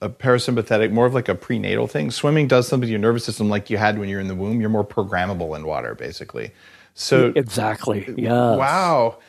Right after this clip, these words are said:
Speaker 1: That, that is, no, no one's ever mentioned that. Like, in three hundred and sixty episodes, you're the first person. That's awesome, Bill. I, I had
Speaker 2: Really?
Speaker 1: no
Speaker 2: Uh,
Speaker 1: idea.
Speaker 2: it's like, uh, that's why pre-, that's why swimming is the best exercise for, during pregnancy for the women. But it's a flotation therapy.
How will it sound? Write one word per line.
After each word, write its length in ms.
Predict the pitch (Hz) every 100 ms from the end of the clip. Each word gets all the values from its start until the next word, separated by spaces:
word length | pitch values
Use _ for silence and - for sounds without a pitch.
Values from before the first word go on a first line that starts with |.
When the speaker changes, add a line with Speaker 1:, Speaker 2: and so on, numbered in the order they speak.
| _
Speaker 1:
That, 240 | 156 -
that 100 | 165 269
is, 180 | 349 214
no, 220 | 185 208 -
no 140 | 208
one's 140 | 277 -
ever 280 | 196 226 262
mentioned 360 | 254 - 185
that. 280 | 139 98 -
Like, 160 | 127 175
in 120 | 175
three 180 | 254 226
hundred 260 | 254 247
and 180 | 208 190
sixty 420 | - 247 - 240
episodes, 500 | 202 190 175 185 107
you're 100 | 147
the 120 | 143
first 260 | 139 180 165
person. 260 | 190 139 120
That's 160 | 160 -
awesome, 480 | 185 240 - 131 104
Bill. 320 | 101 107 -
I, 40 |
I 40 | 285
had 60 | 359
Speaker 2:
Really? 280 | 330 277
Speaker 1:
no 80 | 202
Speaker 2:
Uh, 20 | 185
Speaker 1:
idea. 260 | 185 170
Speaker 2:
it's 160 | 190 -
like, 320 | 196 170 -
uh, 220 | 170 165 143 - -
that's 200 | 180 -
why 180 | 170 170
pre-, 360 | - 165 147 131
that's 280 | 135 -
why 160 | 131 123
swimming 520 | 135 - - 117 123 135
is 100 | 135
the 80 | 127
best 360 | 123 151 - - -
exercise 720 | 147 - 151 147 143 160 - - - -
for, 160 | _ -
during 300 | - 143 165
pregnancy 760 | - 233 254 277 - 180 101 - _ _
for 120 | 151
the 80 | 151
women. 420 | 202 277 170 98 - - - _
But 140 | 147 143
it's 300 | 143 - -
a 120 | 123
flotation 760 | - 147 131 - 160 180 190 185
therapy. 720 | - 135 127 127 135 135 139